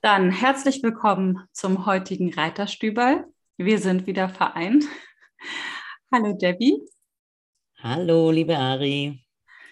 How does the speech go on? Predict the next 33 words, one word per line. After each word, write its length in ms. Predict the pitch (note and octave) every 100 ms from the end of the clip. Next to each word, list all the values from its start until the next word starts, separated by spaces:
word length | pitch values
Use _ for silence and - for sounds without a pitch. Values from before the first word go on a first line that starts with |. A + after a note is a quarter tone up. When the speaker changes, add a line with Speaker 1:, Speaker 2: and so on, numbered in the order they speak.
| _ _ _
Speaker 1:
Und 400 | G#3 G3+ G3 F3+
wir 100 | G3
haben 160 | G3+ G#3
heute 340 | G3+ G3 F#3
uns 400 | F#3 F#3 F#3 -
tatsächlich 540 | - G#3 G#3+ A3+ A3
die 80 | A3
erste 380 | F3+ G#3 A#3+ B3+
Folge 360 | B3+ G3+ G3 G3
mal 400 | F#3+ F#3 F#3+ -
vorab 480 | _ - G#3+ A#3 A3+
überlegt. 600 | F#3+ F#3 E3+ E3+ F#3 -
Es 120 | -
kann 220 | - G3 F3
also 220 | D#3+ D#3+
nur 140 | D#3+
schief 340 | - F3 - -
gehen. 320 | F#3 A3+ D4 - -
<laughs> 0 |
Und 1500 | C4 C4+ - - - - - D3+ - - - _ _ _ - A#3
wir 140 | A3
wollen 260 | A3 A3 A3+
starten, 760 | - G3 G#3 A3+ A#3+ A#3+ B3+
ähm, 420 | G#3 G3 G3 G3 F#3+
und 140 | G3
uns 180 | F#3+ F#3
einmal 280 | F3+ F#3+ F#3
erstmal 760 | F#3 G3+ - G#3 G3+ G3+ G3 _ -
für 140 | G3
den 120 | F#3
ganzen 300 | F#3 F3+ F3+
Support 480 | F3+ - - G#3+ A3
bedanken. 720 | A3 G#3 G#3 G#3+ G#3+ A3+ A3+